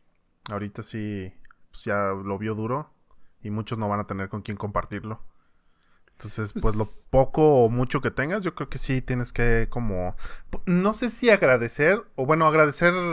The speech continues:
Speaker 1: estar agradecido, no ag-, darle las gracias a alguien, sino estar agradecido con lo que tienes.
Speaker 2: Apreciarlo.
Speaker 1: Ajá, sí.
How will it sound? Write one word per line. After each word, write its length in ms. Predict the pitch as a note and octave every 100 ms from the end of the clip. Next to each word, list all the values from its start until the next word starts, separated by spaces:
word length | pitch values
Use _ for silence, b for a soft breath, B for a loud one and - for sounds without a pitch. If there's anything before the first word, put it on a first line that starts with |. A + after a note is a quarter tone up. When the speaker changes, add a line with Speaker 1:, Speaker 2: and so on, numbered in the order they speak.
| C#3+
Speaker 1:
estar 240 | B2+ F#3
agradecido, 580 | G3+ F3 B2 A#2 C#3 A#2+
no 120 | B2 D3
ag-, 100 | D3+
darle 240 | D3 D3
las 220 | B2+ G#2
gracias 240 | A#2 - D3
a 60 |
alguien, 200 | C#3+ B2
sino 240 | - A2 G#2
estar 220 | - A#2+
agradecido 460 | B2+ G#2+ G2 A#2
con 180 | - G2+
lo 100 | F#2
que 100 | G#2
tienes. 380 | G2 G#2 G#2 - -
Speaker 2:
Apreciarlo. 580 | A3 G#3+ - G3+ C#3+ A#2 b b b - - - -
Speaker 1:
Ajá, 360 | C3+ C#3+ D3 - - - - -
sí. 160 | - C#3